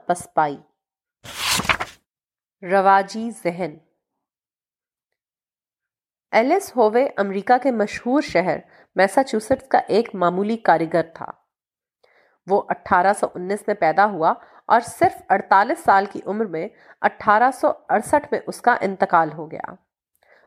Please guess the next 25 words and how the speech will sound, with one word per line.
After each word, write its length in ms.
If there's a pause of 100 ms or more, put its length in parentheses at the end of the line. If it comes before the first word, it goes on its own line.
مگر 200
اس 160
نے 100
دنیا 380
کو 120
ایک 240
ایسی 280
چیز 400
دی 160 (320)
جس 260
نے 100
کپڑے 340
کی 140
تیاری 540
میں 100
ایک 340
انقلاب 640
پیدا 240
کر 200
دیا۔ 220 (800)
یہ 240
سلائی 440
کی 180
مشین 500
تھی 200